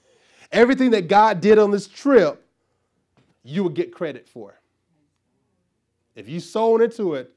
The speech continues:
you will get credit for it. If you prayed, uh, prayed for this trip, you will get credit for it.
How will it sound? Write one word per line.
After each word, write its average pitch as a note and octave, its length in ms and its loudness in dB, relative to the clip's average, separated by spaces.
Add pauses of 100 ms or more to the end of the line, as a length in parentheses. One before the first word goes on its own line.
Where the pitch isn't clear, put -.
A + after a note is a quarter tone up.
(240)
you D#3 180 -12
will D#3 100 -8
get C#3 180 -12
credit C3 360 -10
for F2 280 -20
it. - 60 -20 (380)
If B2+ 140 -12
you F3 100 -4
prayed, B3+ 460 4
uh, E3+ 80 0 (380)
prayed A3 320 -2
for F3 220 -6
this D3 260 -12
trip, D3+ 300 -10
you D3+ 120 -10
will C#3+ 100 -8
get C3 200 -12
credit C3 340 -14
for F#2+ 280 -20
it. - 60 -20